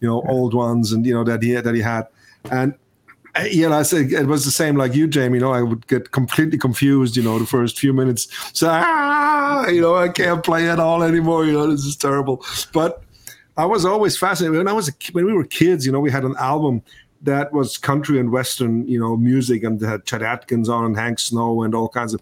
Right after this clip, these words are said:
Speaker 1: people. And there was a, a young guy, you know, standing there and a few people around, and he held a long neck banjo. So when I was a kid, I thought that's the regular banjo. So when I first saw banjos in music stores, I thought all their necks were too short,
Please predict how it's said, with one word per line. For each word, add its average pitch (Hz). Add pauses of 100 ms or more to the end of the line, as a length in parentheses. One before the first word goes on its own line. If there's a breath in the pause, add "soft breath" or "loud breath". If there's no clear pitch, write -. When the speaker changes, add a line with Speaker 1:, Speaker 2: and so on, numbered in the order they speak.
(140)
Speaker 1:
people. 135 (360 loud breath)
And 143
there 156
was 156
a, 160 (260)
a 170
young 202
guy, 170
you 165
know, 160
standing 160
there 156
and 151
a 139
few 143
people 160
around, 139
and 127 (320 loud breath)
he 190
held 175
a 160
long 165
neck 160
banjo. 160
So -
when 139
I 160
was 175
a 143
kid, 135
I 143
thought 131
that's - (160)
the 131
regular 127
banjo. 147 (320 loud breath)
So 160
when 175
I 214
first 160
saw 139
banjos 139
in 127
music 180
stores, 117
I 120
thought 123
all 139
their 120
necks 147
were 113
too 92
short, 101